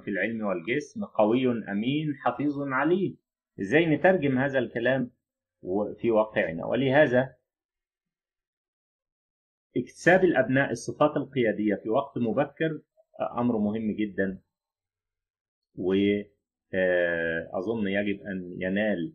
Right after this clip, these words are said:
اهتمام من يقوم على هذا الأمر. هل ينبغي تعليم ال-، ال-، التربية الوالدية في المدارس الثانوية؟ آه، نعم. نقترح إعداد بعض المواد في التربية الوالدية في المدارس. في سبعة من أصل عشرة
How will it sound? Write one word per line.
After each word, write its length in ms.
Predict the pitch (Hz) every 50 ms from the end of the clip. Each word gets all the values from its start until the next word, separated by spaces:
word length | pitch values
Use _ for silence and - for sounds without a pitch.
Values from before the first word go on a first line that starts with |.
| _ _ _ _ _ _ _ 90
اهتمام 460 | 90 78 - - 90 90 92 95 95
من 360 | 92 90 87 85 87 87 87
يقوم 500 | 87 85 85 - - 92 90 90 85 82
على 160 | 80 80 80 80
هذا 260 | 80 85 80 80 82
الأمر. 220 | 80 - 82 - - _ _ _ _ _ _ _ _ _
هل 180 | - 196 269 302
ينبغي 460 | 294 269 214 165 190 202 180 180 156
تعليم 440 | - - 139 120 123 139 165 175 156
ال-، 360 | 147 131 113 104 101 98 92
ال-، 540 | 92 92 87 - - 80 92 90 90 87 87
التربية 520 | - - - - 113 110 - 104 120 123
الوالدية 380 | 117 110 101 92 90 95 117 123
في 100 | 123 -
المدارس 380 | 110 95 92 110 117 113 -
الثانوية؟ 420 | - - 92 87 92 110 127 143 160 -
آه، 100 | 101 98
نعم. 540 | 92 92 101 113 113 113 107 95 82 78 80 - _ _ _ _ _ _ _ -
نقترح 640 | 95 98 - - - - 147 156 147 127 101 -
إعداد 420 | - 113 101 92 107 120 123 107 101
بعض 220 | 110 110 107 98
المواد 440 | 98 90 87 87 87 92 110 123 120
في 60 | -
التربية 440 | - - _ - 92 87 82 101 104
الوالدية 400 | 98 92 90 85 82 80 98 104
في 120 | - -
المدارس. 540 | 92 82 78 78 85 104 127 143 147 - -
في 100 | - 117
سبعة 380 | 104 - 127 117 110 107 92 90
من 120 | 92 87
أصل 300 | - - 123 - - 98
عشرة 440 | 90 113 131 - - 120 117 123